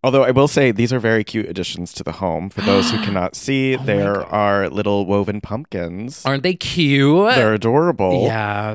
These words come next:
Speaker 1: Did you make them yourself?
Speaker 2: No. <laughs> Which I feel bad saying that because I'm supporting capitalism.
Speaker 1: You sure are.
Speaker 2: They're from C V S, not sponsored.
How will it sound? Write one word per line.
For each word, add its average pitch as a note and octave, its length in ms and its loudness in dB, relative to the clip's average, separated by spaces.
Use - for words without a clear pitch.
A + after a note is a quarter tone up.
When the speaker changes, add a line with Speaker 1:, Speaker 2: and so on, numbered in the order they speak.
Speaker 1:
Did G#2+ 180 -6
you G2+ 120 0
make G2 240 -2
them A#2 160 -2
yourself? - 420 -8
Speaker 2:
No. A2 840 0
<laughs> - 460 -14
Which C3+ 180 0
I C3 60 0
feel C#3 180 -2
bad G#2 320 -2
saying F#3+ 340 0
that F3 260 0
because D3+ 260 -6
I'm C#3+ 200 -2
supporting A2 460 -6
capitalism. E3 1000 -4
Speaker 1:
You G#2 120 -6
sure F#2+ 240 0
are. F#2+ 260 0
Speaker 2:
They're A2+ 100 -4
from A2+ 220 -4
C G#2+ 180 -4
V F#2+ 140 -4
S, F2 240 -6
not D#3 160 -10
sponsored. E3 640 -12